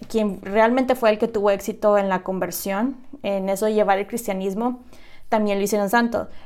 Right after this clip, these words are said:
Al, por lo que leí, el nieto Vladimir obligó básicamente a la gente a convertirse.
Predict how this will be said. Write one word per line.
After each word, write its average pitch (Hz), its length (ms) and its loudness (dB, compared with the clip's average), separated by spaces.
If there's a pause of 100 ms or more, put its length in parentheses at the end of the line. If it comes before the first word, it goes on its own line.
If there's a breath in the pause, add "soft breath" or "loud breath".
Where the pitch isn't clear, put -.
Al, - 260 2 (100)
por 247 220 8
lo 254 140 6
que 254 100 6
leí, 240 500 4
el 254 320 6
nieto 247 580 4
Vladimir 233 920 0 (760)
obligó 208 640 4
básicamente 233 520 2
a 220 40 4
la 220 80 2
gente 208 440 2
a 190 80 0
convertirse. 170 720 -4